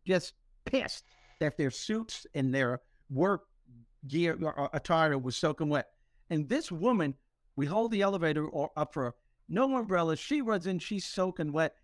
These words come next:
And she's laughing. "I love the rain." She goes, "Don't you just love the rain?" There were two people on that, on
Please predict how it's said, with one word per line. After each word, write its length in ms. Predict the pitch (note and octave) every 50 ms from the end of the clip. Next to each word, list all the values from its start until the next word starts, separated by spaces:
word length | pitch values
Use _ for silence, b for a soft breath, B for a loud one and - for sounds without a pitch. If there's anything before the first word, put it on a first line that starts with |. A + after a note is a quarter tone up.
| _ _ _
And 220 | - A#3 B3+ B3 A3+
she's 340 | - - C4 C4 A#3+ F#3 F#3
laughing. 460 | F#3 G3 G3 F#3+ F#3 - C#3+ B2 - _ _ _ -
"I 180 | D#3+ F#3 G#3 G#3+
love 600 | F#3+ E3+ D#3+ D#3 E3 G3 G#3 G#3 F#3 D#3+ C3+ A#2+
the 100 | C3+ B2+
rain." 260 | B2+ C3+ C3 B2+ B2
She 120 | - -
goes, 200 | B2 B2+ B2+ -
"Don't 340 | - - F#3+ A3 B3 - -
you 120 | A#3+ A#3 F#3+
just 360 | D#3 - D3 C3+ - - -
love 400 | D3 C#3+ E3 F3+ F#3+ F3+ E3 - _ _ _ _ -
the 100 | C3+ C#3
rain?" 380 | C#3 D3 D3+ D3+ C#3+ B2+ G#2+ - _ _ _ _ _ _ _ _ _ _ _ _ _ _ _ _ _ _ _ _ _ _ _ -
There 180 | B2 D#3 G#3+ G#3
were 140 | G3 E3+
two 240 | - - - A#3 A#3
people 400 | - - A3 G#3+ - - E3 C#3+
on 100 | C3+ C3 C3
that, 240 | D3+ F3 F3+ E3+ - _ _ b b b b b b b b b
on 160 | b E3 E3+